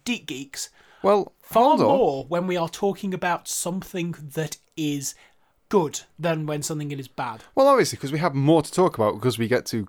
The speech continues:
Speaker 2: gush about what we love so much.
Speaker 1: Well, here's the thing. There is this whole genre of shows that are about, "Oh, look, look at this terrible old tat. Look how terrible it is." There,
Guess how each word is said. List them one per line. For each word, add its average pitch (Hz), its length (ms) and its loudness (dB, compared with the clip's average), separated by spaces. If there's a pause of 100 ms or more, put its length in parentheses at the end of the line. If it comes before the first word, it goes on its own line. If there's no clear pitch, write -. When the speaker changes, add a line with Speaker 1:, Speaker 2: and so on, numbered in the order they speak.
(100)
Speaker 2:
gush 123 260 2
about 110 260 2
what 113 140 2
we 135 100 4
love 190 200 4
so - 120 -2
much. - 320 -6 (140)
Speaker 1:
Well, 320 220 -2 (260)
here's 359 320 0
the 285 80 -6
thing. 240 240 -4
There 285 120 -4
is 311 140 -4
this 320 180 -2
whole 285 360 0
genre 240 580 0
of 170 260 -8
shows 170 640 -2 (440)
that 175 220 -4
are 160 220 0
about, 147 800 -4 (800)
"Oh, 262 180 4
look, 208 440 -4
look 262 200 0
at 262 140 -4
this 240 180 -2
terrible 208 580 0
old 185 380 0
tat. 165 580 0 (240)
Look 190 260 -2
how 202 280 2
terrible 165 600 -2
it 135 160 -8
is." 117 480 -10
There, 175 220 -6